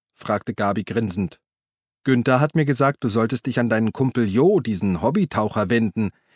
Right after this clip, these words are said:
der dir im letzten Jahr bei der Untersuchung des Wracks der Popolis so wertvolle Dienste geleistet hat.“ „Ganz schön nachtragend, dieser Stadler“, kommentierte Walde. „Wir sollen ein Messschiff zur Hilfe rufen, das in der Nähe für das Wasser- und Schifffahrtsamt im Einsatz ist.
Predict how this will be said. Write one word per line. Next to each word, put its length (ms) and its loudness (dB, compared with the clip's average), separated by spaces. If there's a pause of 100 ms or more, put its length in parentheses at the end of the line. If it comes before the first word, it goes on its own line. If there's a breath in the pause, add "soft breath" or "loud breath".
der 100 2
dir 140 4
im 100 2
letzten 400 -2
Jahr 260 0
bei 140 0
der 120 2
Untersuchung 560 -2
des 220 -4
Wracks 320 -2
der 120 -4
Popolis 540 -2
so 140 -4
wertvolle 400 -2
Dienste 360 -2
geleistet 480 -4
hat.“ 220 -4 (1300)
„Ganz 180 -4
schön 120 2
nachtragend, 600 0
dieser 220 -2
Stadler“, 520 -2 (280)
kommentierte 540 -4
Walde. 360 -2 (720)
„Wir 140 2
sollen 220 6
ein 140 4
Messschiff 480 0
zur 160 -2
Hilfe 280 0
rufen, 400 -2 (240)
das 160 -4
in 80 2
der 80 2
Nähe 320 2
für 100 -8
das 200 -2
Wasser- 260 -2
und 120 -2
Schifffahrtsamt 580 -4
im 100 -2
Einsatz 400 -2
ist. 280 -6